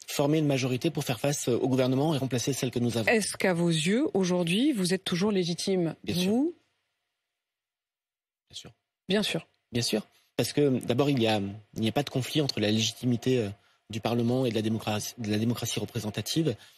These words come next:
Speaker 1: et la légitimité ou l'expression de la rue.
Speaker 2: Et
Speaker 1: Certains
Speaker 2: Elisabeth
Speaker 1: ont vou-,
Speaker 2: Borne ?
Speaker 1: certains ont voulu, euh, euh, jouer la rue contre le Parlement.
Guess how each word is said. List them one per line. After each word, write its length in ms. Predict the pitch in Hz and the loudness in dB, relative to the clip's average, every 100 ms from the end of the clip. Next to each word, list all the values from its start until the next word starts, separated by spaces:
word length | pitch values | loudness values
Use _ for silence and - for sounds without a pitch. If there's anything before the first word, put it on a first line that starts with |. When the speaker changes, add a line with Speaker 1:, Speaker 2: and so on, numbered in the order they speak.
| - | -6
Speaker 1:
et 80 | 110 | 0
la 100 | 110 | 2
légitimité 760 | 107 107 110 117 113 - 151 151 | 2 0 -2 0 0 2 4 4
ou 220 | 117 117 | 4 2
l'expression 460 | 110 - 110 - | 0 -2 -4 -2
de 40 | 117 | -2
la 100 | 131 | 0
rue. 140 | 190 - - | -2 -2 0
Speaker 2:
Et 100 | 208 | 2
Speaker 1:
Certains 100 | 196 | 4
Speaker 2:
Elisabeth 260 | 180 180 185 | 4 4 2
Speaker 1:
ont 40 | |
vou-, 80 | 196 | 2
Speaker 2:
Borne ? 140 | 247 277 - | 0 -4 -8
Speaker 1:
certains 260 | - - 175 | -6 0 2
ont 60 | |
voulu, 300 | 139 135 151 | 4 4 4
euh, 120 | 143 117 - _ _ 101 | 4 0 -6 _ _ -4
euh, 400 | 98 - - 107 | -2 -2 -2 0
jouer 300 | 123 156 175 | 4 4 4
la 120 | 131 | 2
rue 160 | 151 | 2
contre 200 | 165 131 131 | 0 -2 -2
le 40 | |
Parlement. 380 | 131 135 131 | 0 2 0